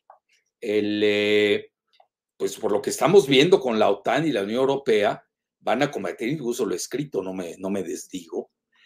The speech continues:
eh, van a combatir hasta el último soldado ucraniano. Muchos hablan de que incluso están usando a Ucrania como carne de cañón. No me quiero meter en esa dimensión porque ya es muy moralista.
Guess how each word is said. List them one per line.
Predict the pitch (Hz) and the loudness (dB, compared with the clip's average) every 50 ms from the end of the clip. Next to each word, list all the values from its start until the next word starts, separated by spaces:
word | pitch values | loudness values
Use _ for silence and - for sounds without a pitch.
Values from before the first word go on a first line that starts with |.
| _ _ - | _ _ -4
eh, | - 107 95 92 92 | 0 2 2 4 2
van | 92 107 113 131 | 4 4 4 6
a | 135 131 | 4 4
combatir | - 113 98 92 92 90 - - 107 113 151 | 2 -2 -2 0 0 0 0 0 0 0 2
hasta | 151 147 - 95 | 2 2 0 0
el | 90 | 0
último | 95 101 101 - 117 90 85 | 0 -4 -4 -6 -8 -8 -8
soldado | - - 85 80 78 82 92 95 92 90 | -10 -8 -8 -6 -4 -2 -2 -2 -2 -2
ucraniano. | 78 - - 78 76 73 78 92 131 160 - 175 - - _ _ _ - _ _ _ _ _ _ _ _ _ _ _ _ _ _ - - - - _ _ _ _ _ - | -6 -8 -12 -14 -14 -12 -8 -4 -4 -2 -2 -2 -6 -8 _ _ _ -20 _ _ _ _ _ _ _ _ _ _ _ _ _ _ -20 -20 -20 -20 _ _ _ _ _ -6
Muchos | 107 117 - 175 147 - - | -4 -2 2 2 2 4 6
hablan | 113 123 120 156 202 | 6 8 8 8 6
de | 196 156 - | 6 4 0
que | - 101 | 0 -6
incluso | 90 87 - - 110 113 135 151 | -8 -8 -10 -10 -8 -8 -6 -6
están | 147 127 113 110 | -4 -4 -4 -4
usando | 101 95 - - 95 101 107 101 90 | -4 -6 -6 -6 -6 -4 -2 -2 -2
a | 87 | -2
Ucrania | 82 - - - 92 87 87 95 117 147 147 | -2 -6 -6 -6 -6 -6 -4 -4 -4 -4 -4
como | - - - - - | -6 -10 -12 -12 -10
carne | - - - - - 104 | -6 -6 -6 -6 -4 -6
de | 101 - - | -8 -6 -6
cañón. | - 110 117 139 127 - - _ _ _ _ _ | -6 -4 -2 -2 -2 -2 -4 _ _ _ _ _
No | - 98 107 120 135 151 160 | -8 -4 0 6 8 8 8
me | 165 151 143 | 8 6 4
quiero | - - 139 135 135 | 4 4 4 6 6
meter | 127 117 - - 123 117 117 | 4 2 0 0 2 2 2
en | 117 104 | 2 0
esa | 101 104 - - 107 | -2 -4 -2 -4 -2
dimensión | 101 101 98 98 98 95 - - 123 110 101 | -2 -2 -2 -2 -4 -4 -4 -4 -4 -4 -4
porque | - 98 90 - 104 | -6 -10 -10 -4 -2
ya | 107 | -2
es | 104 101 - | 0 -2 -2
muy | 110 101 101 | -4 -2 -2
moralista. | 98 98 95 92 92 92 92 95 92 - - - 101 92 | 0 2 2 2 0 -2 -2 -4 -6 -8 -8 -8 -10 -12